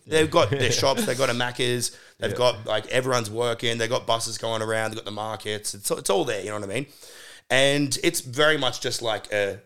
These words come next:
Speaker 2: a, I guess, a, I don't know, Penrith, but I guess a, a Fiji version of Penrith, right?
Speaker 1: Yeah, yeah.
Speaker 2: Um, but I get in there. It's about a two, two, about a bit, maybe, like, a two-hour bus ride in. And wait a minute,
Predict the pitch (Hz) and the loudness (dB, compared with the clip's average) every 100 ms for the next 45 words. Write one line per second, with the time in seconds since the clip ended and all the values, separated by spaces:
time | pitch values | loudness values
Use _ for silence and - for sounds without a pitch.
0 | - 104 104 107 107 - 107 104 101 _ | -6 -4 -2 -2 -2 -2 0 -2 -4 _
1 | _ _ _ _ 101 - 95 101 107 - | _ _ _ _ _ -8 -4 -4 -6 -6
2 | 117 107 - 113 101 104 101 104 101 101 | -4 -4 -4 -4 -2 -4 -2 -4 -2 -4
3 | 101 - 117 104 104 104 92 95 92 92 | -4 -12 -12 -8 -8 -6 -8 -10 -8 -8
4 | 71 98 110 92 90 98 92 104 - 120 | -6 -6 -4 -6 -8 -10 -10 -12 -8 0
5 | 123 107 95 87 _ _ _ _ _ - | 2 2 -6 -14 _ _ _ _ _ -20
6 | _ 143 139 - - _ _ _ _ _ | _ 2 4 2 -10 _ _ _ _ _
7 | _ - 151 180 220 110 101 143 - _ | _ -12 -6 -4 -2 -2 -4 -6 -10 _
8 | - 135 127 - 165 151 - 175 185 208 | -8 -8 -6 -4 -4 -4 -4 -6 -2 -4
9 | 190 175 185 165 139 120 151 147 135 139 | -4 -4 0 0 -2 -6 0 0 0 -2
10 | - 139 151 226 - _ _ _ _ _ | -2 -2 -4 -6 -12 _ _ _ _ _
11 | _ _ _ _ _ _ _ _ _ _ | _ _ _ _ _ _ _ _ _ _
12 | _ 120 123 123 117 131 82 - | _ -6 -4 -4 -6 -8 -8 -14